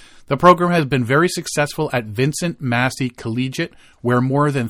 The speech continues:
three hundred and fifty students have completed the unit as part of their outdoor education program. Blaski hopes to offer the paddle making program to other schools in the division as well.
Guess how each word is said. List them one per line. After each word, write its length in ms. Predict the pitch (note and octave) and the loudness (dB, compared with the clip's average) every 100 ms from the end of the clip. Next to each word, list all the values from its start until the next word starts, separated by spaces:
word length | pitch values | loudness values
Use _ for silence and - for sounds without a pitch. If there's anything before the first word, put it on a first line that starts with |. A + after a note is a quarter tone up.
| - | -8
three 240 | F3 A3+ A3+ | -8 -6 -4
hundred 380 | G3 G3+ F#3+ | -4 -4 -4
and 120 | F3 E3 | -4 -6
fifty 340 | F3 E3+ - D#3+ | -4 -6 -6 -8
students 640 | - - F3 F3+ B2 G2 - - - - | -8 -4 -2 -2 -4 -6 -12 -18 -10 -2
have 180 | B2+ - | -2 -2
completed 560 | A#2+ - D#3 F3 F3+ | -6 -4 -4 -2 -4
the 100 | C#3+ | -6
unit 380 | B2+ B2+ C#3+ C#3 | -6 -2 -2 -2
as 120 | A#2+ | -6
part 260 | - B2+ C3 | -4 -2 0
of 60 | |
their 220 | A#2+ A#2+ C3 | -2 -4 -4
outdoor 440 | B2+ - B2 A#2+ | -4 -4 -4 -4
education 640 | A#2 A2 A2 A2 G#2 A2 F#2+ | -6 -8 -10 -8 -8 -8 -10
program. 680 | - G#2 G2+ F2+ D#2 - _ _ _ _ _ - _ - - - - - - - - | -6 -6 -6 -10 -12 -16 _ _ _ _ _ -20 _ -20 -20 -20 -20 -20 -20 -12 -2
Blaski 760 | B2 C#3 D#3 - D#3 D3 C3+ | 2 4 2 0 0 0 -2
hopes 380 | - D#3 E3 - | -4 0 0 -2
to 100 | - | -4
offer 540 | B2+ C3 C3 C3+ C3 B2+ | 2 2 2 0 0 -2
the 120 | A2+ | -6
paddle 380 | - - C#3 D3+ | -4 0 2 2
making 340 | C3 B2+ A#2 | -2 -2 -6
program 460 | A2 B2 A2+ A#2 G#2+ | -6 -6 -4 -4 -4
to 140 | - - | -6 -6
other 200 | G#2+ G#2 | -6 -8
schools 340 | - G#2+ G2 | -8 -8 -8
in 80 | F#2+ | -8
the 80 | F#2 | -10
division 440 | F#2 F#2+ F2+ F2+ | -12 -12 -10 -10
as 220 | F2 F2 | -12 -14
well. 380 | F2 F2 - - | -16 -16 -18 -20